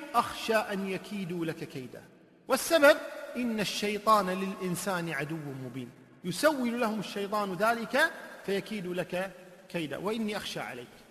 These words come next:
جاء في كتب أهل الكتاب أن يوسف قصها على إخوته، والله ما ذكر لنا ذلك، والظاهر أنه استجاب لأمر أبيه ولم يقص هذه القصة على إخوته. عندها قال له أبوه:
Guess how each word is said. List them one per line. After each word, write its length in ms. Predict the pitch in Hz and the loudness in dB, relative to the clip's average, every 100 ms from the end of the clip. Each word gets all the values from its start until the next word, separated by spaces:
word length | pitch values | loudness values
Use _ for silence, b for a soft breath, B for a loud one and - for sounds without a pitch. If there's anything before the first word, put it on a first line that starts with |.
| - - - _ _ 165 | -20 -20 -20 _ _ 4
جاء 260 | 294 330 | 6 8
في 120 | 226 233 202 - - | 4 -2 -4 -10 0
كتب 260 | 262 262 233 | 2 4 4
أهل 240 | 240 233 | 4 2
الكتاب 380 | 214 220 277 285 | 0 2 4 4
أن 180 | 247 226 | 2 2
يوسف 380 | 233 285 - 254 | 2 0 0 0
قصها 540 | 262 320 - 165 127 - - - | 4 4 4 -4 -8 -12 -4 6
على 220 | 208 208 | 8 8
إخوته، 360 | 165 156 131 127 - - - 160 | 4 -2 -6 -10 -14 -16 -8 0
والله 360 | 170 233 233 | 6 8 8
ما 160 | 262 349 | 8 6
ذكر 420 | 277 208 196 185 | 6 2 2 2
لنا 240 | 175 196 - - 185 | 2 0 -2 -4 2
ذلك، 240 | 202 160 165 | 2 2 -2
والظاهر 480 | 175 165 240 220 233 | -4 4 6 6 2
أنه 180 | 220 | -2
استجاب 640 | 196 - 185 220 196 220 - - - | -2 0 6 8 10 8 6 -2 0
لأمر 320 | 196 240 220 | 4 6 6
أبيه 320 | 208 196 277 | 4 4 4
ولم 280 | 208 240 226 | 4 2 2
يقص 400 | 214 240 - - - - | -2 -2 -4 -6 -8 2
هذه 300 | 214 214 190 | 4 4 2
القصة 540 | 190 220 - 220 208 190 - - | 0 -2 0 4 4 4 -6 2
على 460 | 185 208 196 196 - - | 6 6 6 4 0 -4
إخوته. 460 | 202 - 180 170 160 - - - - - - | -4 -2 -4 -2 -6 -8 -18 -20 -20 -20 -4
عندها 500 | 233 233 208 214 226 - - | 0 4 6 6 4 -2 -4
قال 180 | 208 220 | 4 6
له 380 | 208 214 190 196 | 6 4 2 0
أبوه: 360 | 180 254 247 | 0 2 2